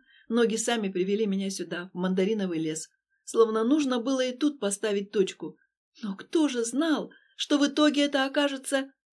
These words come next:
запятая? «Лей!» — снова позвал Пашка, вытаскивая меня из мыслей. Уставилась на него и растерянно моргнула.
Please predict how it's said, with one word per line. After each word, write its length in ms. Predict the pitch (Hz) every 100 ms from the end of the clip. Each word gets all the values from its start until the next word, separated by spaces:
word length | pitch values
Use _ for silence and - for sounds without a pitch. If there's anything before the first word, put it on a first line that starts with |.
| -
запятая? 1000 | 240 302 233 233 - 302 294 202 - _ _ _ _ _ _ _ _ -
«Лей!» — 480 | 185 208 147 - _ _ _
снова 360 | - 220 196 185
позвал 380 | 202 208 190
Пашка, 420 | 190 285 285 202 196 _
вытаскивая 580 | - 196 254 254 214 202
меня 260 | 202 208 220
из 120 | 226
мыслей. 500 | 214 190 190 - - _ _ _ _ _
Уставилась 640 | 254 - 285 233 208 190
на 100 | 190
него 340 | 196 202 285 302 _ _
и 100 | -
растерянно 520 | 269 262 - 262 240 233
моргнула. 600 | 233 214 202 175 175